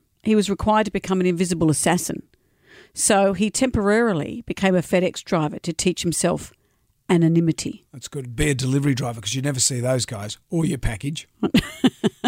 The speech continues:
Speaker 1: You know, ironically, we all know anonymity, but he doesn't.
Speaker 2: Yeah.
Speaker 1: So he had to learn to be anonymous. Incredible, isn't it? Recently,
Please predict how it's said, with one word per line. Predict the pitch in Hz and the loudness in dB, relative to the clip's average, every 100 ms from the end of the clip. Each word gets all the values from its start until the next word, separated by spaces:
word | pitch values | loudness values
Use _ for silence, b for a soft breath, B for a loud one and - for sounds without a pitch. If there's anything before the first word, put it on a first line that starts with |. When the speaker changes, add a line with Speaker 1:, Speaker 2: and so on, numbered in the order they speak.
| - - 392 B B B 359 226 | -4 -6 -10 B B B -4 2
Speaker 1:
You | 302 | 4
know, | |
ironically, | 269 269 320 302 220 | 6 4 2 2 0
we | 196 262 240 | 4 4 6
all | 254 247 | 4 2
know | 208 220 190 | 0 2 2
anonymity, | 175 175 196 196 147 | 2 2 2 0 -2
but | 175 | 0
he | 185 208 | 2 4
doesn't. | 226 233 - - - | 2 2 -4 -6 2
Speaker 2:
Yeah. | 165 220 156 | 4 4 0
Speaker 1:
So | - 233 | 2 4
he | |
had | 226 - | 4 2
to | 202 | -2
learn | 190 208 214 202 | 2 4 4 2
to | |
be | 185 185 | 2 4
anonymous. | 175 170 180 147 - - - _ _ _ _ | 4 2 2 0 -4 -14 -18 _ _ _ _
Incredible, | 214 277 294 214 | -4 0 0 -2
isn't | - - | -4 -6
it? | - _ B B B B | -6 _ B B B B
Recently, | 269 539 - - 294 - | 4 4 2 -4 -8 -10